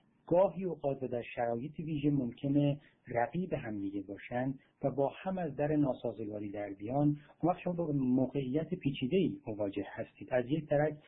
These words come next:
از یک طرف شما دو ارزش مهم و بنیادین فلسفهٔ سیاسی رو دارید که خواهانشون هستید، می‌خواهید جامعه‌ای عادلانه داشته باشید و می‌خواهید جامعه و حکومتی دموکراتیک داشته باشید. از طرف دیگه این احتمال رو می‌دید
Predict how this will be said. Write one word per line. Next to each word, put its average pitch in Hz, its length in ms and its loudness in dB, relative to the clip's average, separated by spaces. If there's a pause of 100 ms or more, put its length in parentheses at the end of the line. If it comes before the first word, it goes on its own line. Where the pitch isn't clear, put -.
(140)
از 127 140 0
یک 147 140 0
طرف 147 180 4
شما 143 200 2
دو 143 200 2
ارزش 139 480 0
مهم 147 500 4
و 135 80 2
بنیادین 113 720 2
فلسفهٔ 127 500 -4 (100)
سیاسی 113 300 -4
رو 143 80 0
دارید 135 280 0
که 127 240 2 (220)
خواهانشون 147 680 0
هستید، 143 320 -6
می‌خواهید 131 400 -2 (300)
جامعه‌ای 120 720 2
عادلانه 143 460 4
داشته 123 340 -4
باشید 113 460 -6 (280)
و 127 60 0
می‌خواهید 123 360 4
جامعه 123 340 2
و 135 60 -2
حکومتی 117 520 -4
دموکراتیک 110 560 -4
داشته 139 300 0
باشید. 113 400 -4 (520)
از 143 120 -2 (140)
طرف 175 280 0
دیگه 185 280 -4
این 190 280 -4
احتمال 156 540 2
رو 185 120 -6
می‌دید 185 340 -4